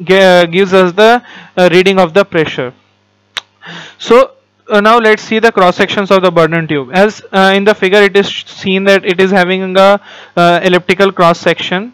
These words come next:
It can be oval, flat arc or flat oval. The,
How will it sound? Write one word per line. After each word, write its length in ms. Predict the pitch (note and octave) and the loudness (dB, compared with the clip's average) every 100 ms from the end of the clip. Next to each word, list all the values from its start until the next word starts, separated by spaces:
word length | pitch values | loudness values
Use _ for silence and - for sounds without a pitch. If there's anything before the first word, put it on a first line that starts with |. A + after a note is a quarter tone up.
| _ - - - | _ -20 -12 -8
It 140 | G3 | -4
can 220 | A3 G#3+ | -2 0
be 100 | A3 | -2
oval, 480 | G#3+ F#3+ F#3+ G#3 A#3+ - - - | 0 2 4 4 2 -2 -16 -4
flat 300 | F3 F3 F3 | 0 0 2
arc 260 | G3 G#3+ - | 0 0 -2
or 140 | F#3 | -4
flat 400 | F3+ - E3 E3+ | -4 0 0 0
oval. 320 | E3 D3 C3+ C3 _ - - - | -2 -4 -6 -10 _ -20 -20 -4
The, 180 | F3 | 0